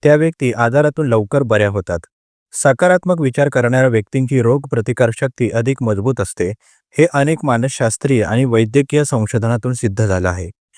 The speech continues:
अशी व्यक्ती मानसिकदृष्ट्या स्थिर आणि आशावादी असते. त्यांच्या शरीरात कॉर्टिसॉल सारख्या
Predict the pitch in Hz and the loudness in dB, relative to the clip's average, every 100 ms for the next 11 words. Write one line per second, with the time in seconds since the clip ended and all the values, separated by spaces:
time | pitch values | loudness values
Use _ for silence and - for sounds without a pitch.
0 | - - _ - 131 - 180 175 - 123 | -20 -20 _ -2 -2 0 0 0 0 2
1 | 120 120 123 175 156 147 - 107 - - | 2 2 0 -2 -2 -2 0 0 -2 -2
2 | 147 120 104 127 135 113 110 139 113 98 | 0 0 0 -2 0 -2 0 0 0 0
3 | 90 - 92 - _ _ _ _ - 139 | -2 -2 -6 -6 _ _ _ _ -2 0
4 | 147 175 180 151 135 147 104 - 131 127 | 2 0 0 0 0 2 0 2 2 4
5 | 170 165 170 160 147 127 | 2 2 2 2 0 0